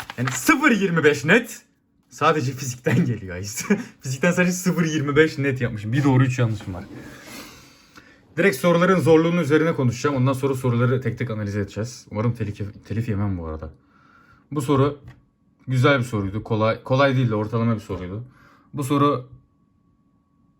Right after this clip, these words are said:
e, hiç gereksiz, çok gereksiz bir soruydu arkadaşlar. Mesela şerbetin yüzey gerilimi ne? Abi ne alaka ya? Isıl, ya abi ısı sıcaklık konusunda yüzey geriliminin ne işi var? Hani niye buradan bir yorum yaptırmaya çalışıyorsun?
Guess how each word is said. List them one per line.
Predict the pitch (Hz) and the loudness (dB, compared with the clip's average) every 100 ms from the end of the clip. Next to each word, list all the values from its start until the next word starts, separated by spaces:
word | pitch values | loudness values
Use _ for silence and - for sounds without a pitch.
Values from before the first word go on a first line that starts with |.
| - | -2
e, | 120 120 117 117 | 2 2 2 2
hiç | 127 - | 0 -2
gereksiz, | - 127 123 - | 0 2 2 -2
çok | - 220 | 0 2
gereksiz | 160 151 131 165 | 6 4 4 0
bir | 127 | -2
soruydu | - 104 98 | -2 -2 -2
arkadaşlar. | 95 104 - | -2 -4 -4
Mesela | 143 208 202 - _ _ | 0 2 0 -2 _ _
şerbetin | - - 170 170 185 220 | -12 2 4 4 2 2
yüzey | 190 139 131 208 | 2 4 6 6
gerilimi | 170 147 160 190 156 127 | 6 2 2 2 4 4
ne? | 185 | 4
Abi | 127 160 208 143 131 | 4 4 4 2 4
ne | 185 | 4
alaka | 202 165 123 95 95 | 4 4 0 -4 -6
ya? | 90 90 - | -6 -8 -8
Isıl, | 95 - 277 - - _ _ | -4 2 2 2 -10 _ _
ya | 156 185 - | 2 2 4
abi | 185 214 156 | 4 4 0
ısı | - - | -6 -2
sıcaklık | 208 131 160 - - | 0 4 4 4 -2
konusunda | 143 131 131 123 | 0 0 2 2
yüzey | 123 135 254 233 | 4 4 4 4
geriliminin | 151 151 156 175 196 165 151 | 4 2 2 2 2 2 6
ne | 220 | 6
işi | 165 - 120 | 6 0 -4
var? | 87 76 _ _ _ | -4 -10 _ _ _
Hani | - 143 | -8 0
niye | 160 247 | 4 6
buradan | 247 175 135 | 6 4 2
bir | |
yorum | 117 107 | 0 0
yaptırmaya | 101 95 101 95 | -4 -6 -8 -10
çalışıyorsun? | 95 92 - 92 | -10 -14 -16 -20